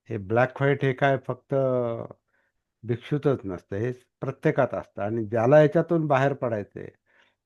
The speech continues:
काळ्यातून बाहेर पडून सफेद याच्यात यायचंय, पांढऱ्या याच्यात यायचंय किंवा, अं, असत्यातून सत्याकडे ज्याला यायचंय, तो ती साधना प्रॅक्टिस करणारा भिक्षू पण असू शकतो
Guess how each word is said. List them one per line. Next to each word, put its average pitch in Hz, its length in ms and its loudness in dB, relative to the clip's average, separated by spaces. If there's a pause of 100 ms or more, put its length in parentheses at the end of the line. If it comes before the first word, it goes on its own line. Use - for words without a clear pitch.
काळ्यातून 139 520 2
बाहेर 135 340 0
पडून 131 420 -6 (1300)
सफेद 143 320 0
याच्यात 135 360 2
यायचंय, 104 340 -2
पांढऱ्या 113 480 -2
याच्यात 123 320 -2
यायचंय 92 300 -6
किंवा, 127 580 -4 (800)
अं, 87 840 -12 (800)
असत्यातून 143 800 2
सत्याकडे 135 640 0
ज्याला 120 240 4
यायचंय, 92 640 -2 (840)
तो 139 540 0
ती 143 240 -10
साधना 135 420 0
प्रॅक्टिस 143 460 -4
करणारा 147 540 2
भिक्षू 123 400 -8
पण 180 180 -2
असू 110 260 -2
शकतो - 340 -16